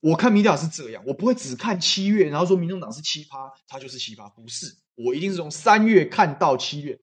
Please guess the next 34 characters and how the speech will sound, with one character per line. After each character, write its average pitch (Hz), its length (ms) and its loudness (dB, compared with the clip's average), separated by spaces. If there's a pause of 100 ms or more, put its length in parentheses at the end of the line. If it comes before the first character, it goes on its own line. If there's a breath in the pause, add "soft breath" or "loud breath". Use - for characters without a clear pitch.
(180)
走 104 240 -16
的 107 100 -20
是 143 200 -12
上 131 260 -4
升 117 220 -10
趋 110 200 -10
势 107 220 -10
啊， - 100 -20 (520 soft breath)
走 123 240 -8
的 131 100 -8
是 156 80 -8
上 156 240 -2
升 127 180 -2
趋 113 160 -10
势 107 200 -8
啊。 - 100 -14 (220 soft breath)
所 220 120 -2
以 190 40 2
民 175 180 0
众 240 160 2
党 151 140 0
最 190 120 6
近 170 120 0
的 143 80 -8
士 196 200 -4
气 160 140 -4
有 123 80 -2
没 113 40 -4
有 135 60 -4
比 117 60 -8
较 113 100 -4
高 113 180 -2
昂？ 101 180 -6
有。 - 200 -12